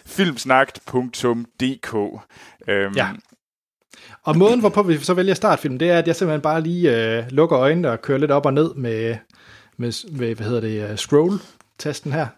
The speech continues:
Speaker 1: Ja,
Speaker 2: <laughs> Og så
Speaker 1: ja.
Speaker 2: ser vi, hvad min, øh, mus, den lander på.
Speaker 1: Mhm.
Speaker 2: Er vi klar på det?
Speaker 1: Ja.
Speaker 2: Godt. Startfilmen, det er på plads nummer hundrede og ni. Gravity.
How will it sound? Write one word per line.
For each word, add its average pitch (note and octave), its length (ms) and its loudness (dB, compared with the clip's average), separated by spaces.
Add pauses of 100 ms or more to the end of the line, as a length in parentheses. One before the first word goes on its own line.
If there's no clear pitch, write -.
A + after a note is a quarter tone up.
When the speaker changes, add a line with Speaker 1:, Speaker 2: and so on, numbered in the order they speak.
(480)
Speaker 1:
Ja, C3 160 6
Speaker 2:
<laughs> - 40 6
Og - 60 2
så - 100 2
Speaker 1:
ja. A#2+ 140 8
Speaker 2:
ser G#3+ 100 2
vi, D#3 80 -2
hvad D3 120 0
min, C#3+ 220 0
øh, D3 180 4
mus, F3+ 200 2
den D3 160 0
lander C#3 220 2
på. E3 280 -4 (260)
Speaker 1:
Mhm. A2+ 300 -4
Speaker 2:
Er D3 60 -4
vi D3 80 -6
klar E3 200 2
på C#3+ 120 -2
det? E3 160 0 (160)
Speaker 1:
Ja. - 80 2 (1200)
Speaker 2:
Godt. A3 220 2 (340)
Startfilmen, F3+ 560 0
det F3+ 180 0
er C3 60 0
på - 140 -8
plads F#3 360 -2
nummer A2+ 200 -8
hundrede G3+ 380 0
og A#2+ 80 -4
ni. A3 420 0 (420)
Gravity. B2 640 -2